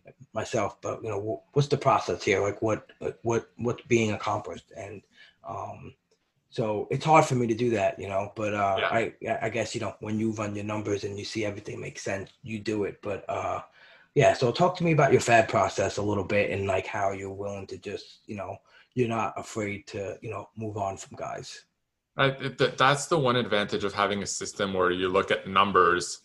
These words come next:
Speaker 2: Um, like, every week I'll have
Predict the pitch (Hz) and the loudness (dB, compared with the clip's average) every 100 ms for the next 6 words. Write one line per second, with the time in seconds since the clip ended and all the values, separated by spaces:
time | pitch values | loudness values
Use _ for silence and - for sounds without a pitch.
0 | _ - 98 90 87 85 80 78 - _ | _ 0 4 4 4 0 -6 -8 -14 _
1 | _ _ - 101 110 117 123 113 113 107 | _ _ 0 2 6 6 6 4 2 2
2 | 95 95 95 92 90 | 4 6 6 6 4